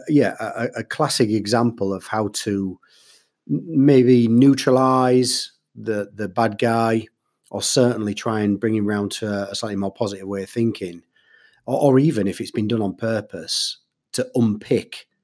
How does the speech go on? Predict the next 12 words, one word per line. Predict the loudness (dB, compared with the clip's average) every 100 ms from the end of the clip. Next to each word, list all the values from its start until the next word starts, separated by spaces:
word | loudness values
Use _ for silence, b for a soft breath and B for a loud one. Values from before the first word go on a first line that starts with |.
| _ _ _ _
the | -2
nonsense | -2 -2 -4 -4
that | -6 -8
this | -10
pe-, | -6 -8
this, | -4 -6 -6
this | -10 -6
person's | -6 -4 -6
potentially | -8 -6 -4 -2 -4
coming | -6 -4
out | -2 -4
with, | -10 -16 -18